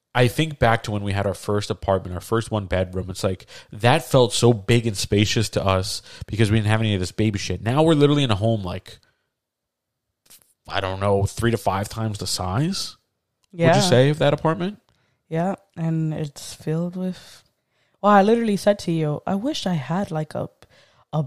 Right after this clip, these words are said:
Speaker 2: bin just to put Noah's, like, school gifts to people for Valentine's Day and Christmas." And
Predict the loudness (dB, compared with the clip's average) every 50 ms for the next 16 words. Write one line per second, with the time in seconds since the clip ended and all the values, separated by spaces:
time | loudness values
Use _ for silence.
0 | -6 _ _ -2 0 2 2 2 2 2 0 -2 -4 -4 -4 -4 -4 -4 -4 -6
1 | -6 -6 -6 -6 -6 -6 -4 -4 -4 -2 -2 -2 -2 -2 -2 -4 -6 -8 -10 -12
2 | -8 -6 -6 -6 -6 -8 _ _ -20 -20 _ _ _ _ _ _ _ -16 -16 -14
3 | -8 -4 -2 0 0 2 2 2 2 0 -2 -6 -8 -14 _ _ _ _ _ _
4 | _ _ _ _ _ -2 -2 -2 -2 -4 -8 -16 -18 -18 -20 _ _ _ _ -10
5 | -10 -8 -4 -2 -2 -2 -2 -4 -4 -4 -4 -4 -4 -4 -6 -2 0 4 6 6
6 | 6 6 4 2 0 -4 -4 -6 -8 -10 -10 -10 -10 -8 -8 -8 -10 -12 -12 -12
7 | -12 -8 -4 -2 -2 -2 -2 -4 -4 -4 -4 -6 -8 -10 -14 -14 -14 -14 -12 -12
8 | -14 -16